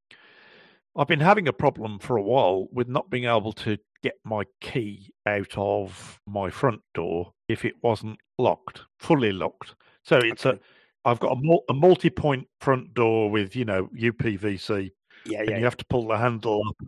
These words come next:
Speaker 1: and, and, and all that sort of stuff. So I've been watching lots of YouTubes about how, how to repair them or how to get them, um, to replace the, the locking mechanism part, not, not the, um,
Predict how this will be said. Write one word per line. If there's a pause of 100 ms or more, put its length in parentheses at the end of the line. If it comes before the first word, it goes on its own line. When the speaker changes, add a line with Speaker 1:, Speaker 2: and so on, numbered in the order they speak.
(140)
Speaker 1:
and,
and,
and
all
that
sort
of
stuff. (720)
So
I've
been
watching
lots
of
YouTubes
about (240)
how, (320)
how
to
repair
them
or
how
to
get (160)
them, (360)
um, (180)
to
replace (160)
the, (160)
the
locking
mechanism (140)
part,
not,
not (100)
the,
um,